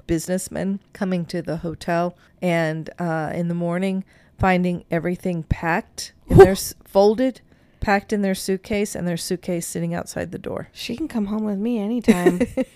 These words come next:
Speaker 1: <laughs>
Speaker 2: I got loads of laundry upstairs she could fold for me.
Speaker 1: Uh, so I think she's still kinda, that ghost hangs out, and they think it's this
Speaker 2: Very
Speaker 1: Elizabeth
Speaker 2: matronly. Yeah. That's
Speaker 1: that
Speaker 2: awesome.
Speaker 1: is taking care of things.
Speaker 2: Oh my God. I love, I love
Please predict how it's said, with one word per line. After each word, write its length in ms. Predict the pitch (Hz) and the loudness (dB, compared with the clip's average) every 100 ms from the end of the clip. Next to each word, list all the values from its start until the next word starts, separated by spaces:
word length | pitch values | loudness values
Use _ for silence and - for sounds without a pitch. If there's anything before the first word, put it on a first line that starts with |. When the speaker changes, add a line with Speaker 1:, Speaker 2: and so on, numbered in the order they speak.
| 254 | 0
Speaker 1:
<laughs> 440 | - 302 - 294 269 | 2 2 2 -4 -2
Speaker 2:
I 160 | 247 | 0
got 240 | 208 202 185 | 2 4 6
loads 240 | 214 247 | 6 6
of 80 | 196 | 4
laundry 360 | 180 190 180 | 4 2 4
upstairs 440 | 180 180 - 170 190 | 4 2 2 2 2
she 120 | 180 | -2
could 160 | 180 - | -4 0
fold 300 | 180 175 180 | 2 2 0
for 220 | 185 180 | 0 0
me. 240 | 185 202 - - - | 0 -2 -10 -10 -4
Speaker 1:
Uh, 180 | 190 - - | -4 -4 -12
so 340 | 220 - 175 160 | -8 -2 0 2
I 160 | 185 | 0
think 260 | 175 180 - | 0 -2 -4
she's 220 | - 175 | -6 -8
still 260 | - - - | -6 -6 -4
kinda, 380 | - - - - - | -6 -6 -8 -12 -8
that 180 | 180 - | -6 -4
ghost 480 | - 156 - - - _ | -4 -4 -6 -12 -16 _
hangs 400 | - 175 165 156 | -4 -2 -2 -2
out, 320 | 170 151 156 - | 0 0 -2 -4
and 140 | 170 | -2
they 80 | 160 | -2
think 300 | 175 160 - | -2 -6 -8
it's 380 | - - - - - - | -12 -12 -14 -14 -16 -10
this 160 | 160 | -4
Speaker 2:
Very 140 | 220 - | -2 0
Speaker 1:
Elizabeth 360 | 196 196 - | 2 0 0
Speaker 2:
matronly. 580 | 190 180 180 175 180 185 - - | 0 0 -2 -4 -4 -8 -14 -6
Yeah. 400 | 202 180 180 180 _ - - | -2 0 -2 -4 _ -18 -6
That's 200 | 233 - | -4 -4
Speaker 1:
that 80 | - | -6
Speaker 2:
awesome. 440 | 202 - - 185 190 | -8 -8 -6 -4 -4
Speaker 1:
is 60 | 202 | -2
taking 400 | 185 147 156 151 | -4 -4 -8 -8
care 260 | 170 - - | -6 -6 -8
of 80 | |
things. 240 | - - 220 | -8 -8 -2
Speaker 2:
Oh 120 | 262 | 0
my 160 | 247 240 | 0 0
God. 240 | 226 220 | -4 -4
I 100 | 208 | -6
love, 420 | 190 185 196 233 - 254 | -6 -4 -2 -4 -10 -12
I 100 | 262 | -12
love 460 | 262 254 247 254 | -10 -10 -8 -10